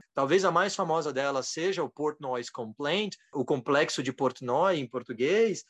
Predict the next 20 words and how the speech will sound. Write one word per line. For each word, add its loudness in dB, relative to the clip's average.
que 2
é 4
uma 4
obra 4
dos 2
anos 2
setenta 0
e -4
que -8
foi 4
talvez 2
a 4
obra 2
que -18
mais -4
fez -2
o -8
nome -6
do -8
Roth, -6